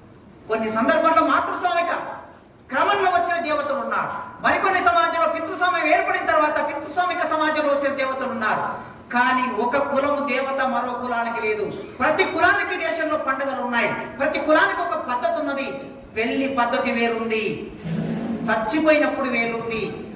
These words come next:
అంటే పుట్టినప్పటి నుంచి మరణించే వరకు మనిషి జీవితంలో మిళితమైన ప్రతి కార్యాచరణ సంస్కృతి అని మనం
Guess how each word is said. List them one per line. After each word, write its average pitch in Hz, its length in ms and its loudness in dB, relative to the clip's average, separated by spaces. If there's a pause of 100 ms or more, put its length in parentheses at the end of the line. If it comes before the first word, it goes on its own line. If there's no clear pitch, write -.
అంటే 233 220 0
పుట్టినప్పటి 330 760 4
నుంచి 302 260 0
మరణించే 285 480 0
వరకు 294 300 2
మనిషి - 320 0
జీవితంలో 285 580 0
మిళితమైన 285 640 2 (440)
ప్రతి 277 480 -2
కార్యాచరణ 302 1000 0
సంస్కృతి 294 640 0
అని 285 120 0
మనం - 520 -4